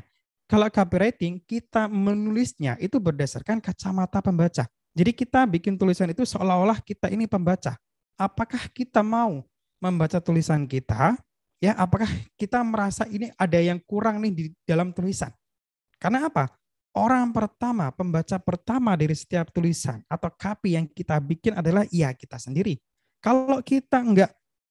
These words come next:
merasa nyaman membaca kalimat penawaran itu, merasa nggak pengen beli, lantas bagaimana kita mengharapkan orang lain mau membeli ketika apa? Membaca kalimat atau tulisan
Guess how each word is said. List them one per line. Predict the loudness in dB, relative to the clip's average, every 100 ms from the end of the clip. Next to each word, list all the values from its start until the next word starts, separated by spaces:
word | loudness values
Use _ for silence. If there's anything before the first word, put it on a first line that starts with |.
| -2
merasa | 0 0 -2 -6
nyaman | -2 0 0 0 -2
membaca | -2 -2 -4 -2 -6
kalimat | -2 0 2 0 -2 -2
penawaran | 0 0 0 0 -2
itu, | -6 -8 -10 _ _ _ -2
merasa | -2 0 0
nggak | -2 -2
pengen | -4 -2 0 0
beli, | 0 -2 -4 _ _
lantas | -4 -2 -4 0
bagaimana | 2 2 2 2 0 -2
kita | -2 -2
mengharapkan | 0 0 0 _ -8 -8 _ _ _ 2
orang | 2 2
lain | 0 0 -2 _
mau | -2 0 0 -2 _ _ _
membeli | -4 -2 -2 -2 -6 _ _ _ _ _ _
ketika | -4 -4 -2 -2
apa? | 0 -2
Membaca | -2 -2 -2 -2 -4 -4
kalimat | -2 -2 -2 -6 _
atau | -8 -8
tulisan | -4 -6 -4 -8